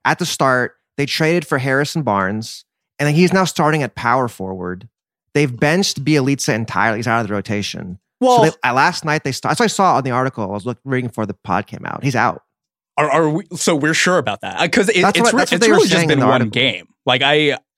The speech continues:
Speaker 1: But this is
Speaker 2: I'm
Speaker 1: the game after the break. And so
Speaker 2: Yeah.
Speaker 1: they're gonna start,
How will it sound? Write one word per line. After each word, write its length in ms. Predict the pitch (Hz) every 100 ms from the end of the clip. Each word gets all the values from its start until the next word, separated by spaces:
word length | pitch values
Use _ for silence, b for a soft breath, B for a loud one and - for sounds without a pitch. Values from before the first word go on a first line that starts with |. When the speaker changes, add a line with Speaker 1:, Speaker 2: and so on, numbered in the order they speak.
| _ -
Speaker 1:
But 100 | 147
this 40 | 190
is 80 |
Speaker 2:
I'm 60 | 180
Speaker 1:
the 60 | 196
game 180 | 180 160
after 320 | 127 131 139
the 100 | 113
break. 400 | 101 110 107 98 143
And 100 | 139
so 120 | 151
Speaker 2:
Yeah. 100 | 113
Speaker 1:
they're 100 | 151
gonna 120 | 170
start, 540 | 147 - 156 156 -